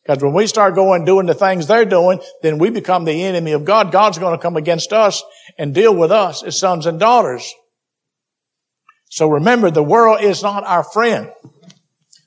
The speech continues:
The world is your enemy. You gotta face reality. There's concrete, absolute truths in the Word of God. And this is an absolute truth. The world, if you're a friend of the world, you're enmity with God, and He will become an enemy of you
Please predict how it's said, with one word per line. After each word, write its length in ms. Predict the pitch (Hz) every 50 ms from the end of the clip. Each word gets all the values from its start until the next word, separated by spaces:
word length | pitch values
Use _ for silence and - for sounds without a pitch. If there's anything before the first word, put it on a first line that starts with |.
| _ -
The 80 | 139
world 420 | 135 143 185 208 202 180 175 180 185
is 220 | 175 170 147 -
your 160 | 170 165 170 -
enemy. 520 | 190 175 165 147 131 117 104 87 87 _ _ _ _ _ _ _ _
You 140 | - 139 127
gotta 240 | 147 175 175 170 131
face 320 | - 190 180 165 139 -
reality. 720 | 160 143 143 151 170 175 160 147 135 117 - 123 110 - - - - - _ -
There's 280 | - 160 160 160 156 -
concrete, 720 | - 180 190 233 247 247 233 175 - 190 214 214 214 202 214 - -
absolute 600 | 196 214 247 214 - - 226 214 208 220 220 190
truths 380 | - - 226 208 202 - - 196
in 80 | 180
the 100 | 170 170
Word 200 | 165 185 180 170
of 120 | 165 156 160
God. 340 | 165 165 156 135 120 - - - - - -
And 160 | 156 156 160
this 140 | 220 220 -
is 60 | 214
an 120 | 202 170
absolute 800 | 156 151 156 156 190 233 233 - - 226 214 208 220 214 208 -
truth. 360 | - 220 214 175 - - - - - -
The 120 | 160 156
world, 580 | 143 147 190 226 233 233 233 240 240 - - - - - - - _ _ -
if 180 | 156 147 -
you're 220 | 202 220 202 190 -
a 20 |
friend 240 | - 220 226 226 214
of 60 | 196
the 80 | 185 180
world, 320 | 180 202 214 214 214 202
you're 180 | 185 180 185 190 - -
enmity 680 | 254 269 269 269 247 220 - - 175 165 143 113 - - - 151 143 143 - _ _
with 240 | - 151 156 147 -
God, 420 | - 190 226 226 202 170 156 156 165
and 240 | 165 160 165 160
He 160 | 139 180 220 214
will 200 | 202 196 190 165
become 360 | 165 175 175 180 185 175 180
an 100 | 180 180 -
enemy 400 | 233 240 233 226 214 202 190 180
of 180 | 170 160 151
you 380 | 170 196 226 202 143 98 -